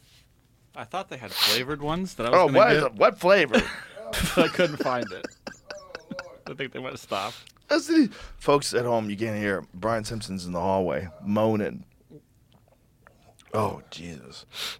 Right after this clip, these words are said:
Speaker 2: That,
Speaker 3: Oh,
Speaker 2: that was
Speaker 3: that's
Speaker 2: so
Speaker 3: one of the worst things I've ever done.
Speaker 2: Ever.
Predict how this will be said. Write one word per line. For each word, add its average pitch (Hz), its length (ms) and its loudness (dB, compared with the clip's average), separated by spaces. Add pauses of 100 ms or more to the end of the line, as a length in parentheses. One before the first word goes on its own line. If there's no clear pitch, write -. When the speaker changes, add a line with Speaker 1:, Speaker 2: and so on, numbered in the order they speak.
(100)
Speaker 2:
That, - 120 0
Speaker 3:
Oh, 165 220 -10 (300)
Speaker 2:
that 151 100 6
was 131 140 6
Speaker 3:
that's - 120 -4
Speaker 2:
so 143 160 4
Speaker 3:
one 139 80 6
of 214 80 -8
the 214 60 -12
worst 202 120 -12
things 180 200 -12
I've 220 80 -2
ever 220 140 -6
done. 202 360 -4
Speaker 2:
Ever. 123 420 4